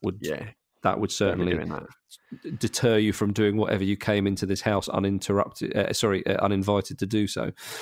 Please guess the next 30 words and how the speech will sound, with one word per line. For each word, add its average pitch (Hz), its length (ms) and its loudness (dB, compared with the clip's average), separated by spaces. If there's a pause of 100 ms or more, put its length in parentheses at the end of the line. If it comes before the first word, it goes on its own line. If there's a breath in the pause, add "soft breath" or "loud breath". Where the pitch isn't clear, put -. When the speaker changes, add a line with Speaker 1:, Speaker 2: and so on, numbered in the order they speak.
(180 loud breath)
Speaker 1:
But 139 100 6
yes, 113 300 4
it, 135 180 2
but 143 120 2
it - 80 -2
was, 127 180 2
we 139 160 4
had, 147 160 4
we 131 80 2
had 147 80 2
a 147 60 0
great 131 220 4
old 113 180 2
time. 117 340 2 (300 loud breath)
But 151 60 6
we 160 120 6
did, 233 260 2
we 165 120 4
did 214 180 0
go 202 160 4
to 147 140 2
a - 20 4
tournament 135 500 2
match 120 280 0
only 127 240 2
two 135 320 0
years 123 320 2
later 123 480 0
to - 100 -2
watch 104 360 0